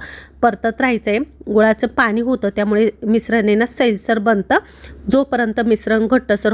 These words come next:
होत नाही तोपर्यंत आपल्याला हे शिजवायचं आहे आणि सारखं ढवळत हलवत राहायचं आहे.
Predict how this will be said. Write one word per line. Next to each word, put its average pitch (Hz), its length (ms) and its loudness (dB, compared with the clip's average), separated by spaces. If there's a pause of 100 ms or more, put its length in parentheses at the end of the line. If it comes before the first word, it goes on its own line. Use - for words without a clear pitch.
होत 285 200 0
नाही 208 240 2
तोपर्यंत 220 420 0
आपल्याला 208 340 0
हे 226 200 0
शिजवायचं 208 560 0
आहे 226 100 2 (380)
आणि 220 180 2
सारखं 220 440 -2
ढवळत 214 420 2
हलवत 202 360 0
राहायचं 220 380 0
आहे. 233 120 2